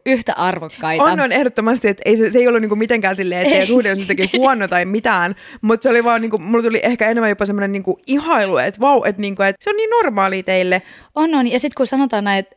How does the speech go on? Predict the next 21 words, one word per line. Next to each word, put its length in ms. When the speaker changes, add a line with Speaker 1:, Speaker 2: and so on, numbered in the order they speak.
Speaker 1:
ne 160
ei 180
ollut 220
todellakaan 580
vikat 480
heipat, 580
Speaker 2:
Niin. 540
Speaker 1:
e-, 60
ei 180
siis 200
ensimmäiset 640
eikä 280
viimeiset, 440
Speaker 2:
Mm. 60
Speaker 1:
että 140
niitä 200
on 60
ollut 120
niin 500
monia 480
tän 260